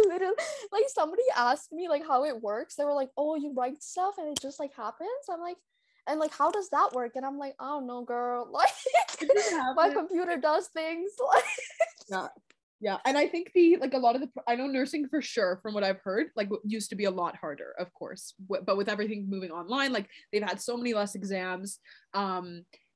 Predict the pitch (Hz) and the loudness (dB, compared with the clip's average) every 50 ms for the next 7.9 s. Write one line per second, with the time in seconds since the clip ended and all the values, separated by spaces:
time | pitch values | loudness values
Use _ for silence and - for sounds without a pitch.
0 | _ - 226 233 226 247 - 349 311 349 330 - - 302 254 233 214 220 220 226 | _ -2 0 0 0 0 0 2 2 2 -2 0 0 0 0 2 0 0 -2 -2
1 | 226 233 233 202 208 202 - 240 233 - - 214 214 - 226 214 190 196 196 196 | -2 -2 -2 -2 -2 -2 -2 -6 -6 -6 -6 -8 -6 -6 -6 -6 -4 -4 -2 -2
2 | 196 190 185 180 175 170 175 - 196 190 - 196 - - 185 180 180 175 170 170 | -2 -4 -4 -4 -8 -8 -8 -10 -12 -12 -12 -12 -8 -6 -6 -6 -6 -8 -8 -10
3 | 175 - 170 185 - - 185 180 185 - - - 190 190 190 175 180 180 - - | -10 -10 -12 -14 -10 -10 -10 -10 -10 -14 -8 -6 -4 -2 -2 -2 -2 -4 -8 -16
4 | - _ _ _ 196 196 185 180 180 160 - 185 185 180 185 196 - 269 247 254 | -20 _ _ _ -6 -4 -2 -2 -2 -2 -2 -4 -4 -4 -4 -2 -2 -4 -4 -2
5 | - 311 294 269 269 277 240 254 285 294 320 349 381 339 262 - 196 160 156 190 | -2 -2 -2 0 0 -2 0 0 0 0 0 -2 -2 -6 -6 -4 -4 -4 -4 -2
6 | 208 254 320 - - 277 226 180 175 175 - 165 147 - - - - - - _ | 0 0 0 0 0 -2 -2 -4 -4 -6 -8 -10 -12 -12 -14 -16 -16 -20 -20 _
7 | _ - - - 285 285 269 - 226 240 269 427 285 311 269 226 196 | _ 2 2 4 2 2 2 2 4 4 4 4 4 4 2 2 0